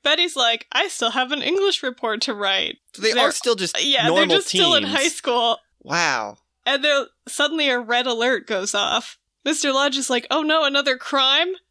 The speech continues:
Speaker 1: They're like, "Worse.
Speaker 2: <laughs>
Speaker 1: Red alert is for Archie. His tracking chip must be broken or damaged."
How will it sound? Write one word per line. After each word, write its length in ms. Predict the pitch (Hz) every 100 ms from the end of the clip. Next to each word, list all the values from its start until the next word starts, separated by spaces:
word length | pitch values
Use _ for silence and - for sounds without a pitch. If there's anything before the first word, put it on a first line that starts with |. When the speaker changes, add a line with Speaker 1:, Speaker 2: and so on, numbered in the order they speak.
| _ _ _
Speaker 1:
They're 100 | 262
like, 300 | 254 226 - 240
"Worse. 640 | 254 220 208 - - -
Speaker 2:
<laughs> 40 | 233
Speaker 1:
Red 220 | 247 269
alert 300 | 247 254 247
is 140 | 240
for 300 | - 226 -
Archie. 560 | 233 247 - 202 - - _ _ _
His 240 | 262 240
tracking 580 | - - 277 285 277 254
chip 300 | - 262 220
must 240 | 247 247 -
be 100 | 240
broken 480 | 262 254 269 247
or 80 | 226
damaged." 800 | 240 247 269 233 214 233 - -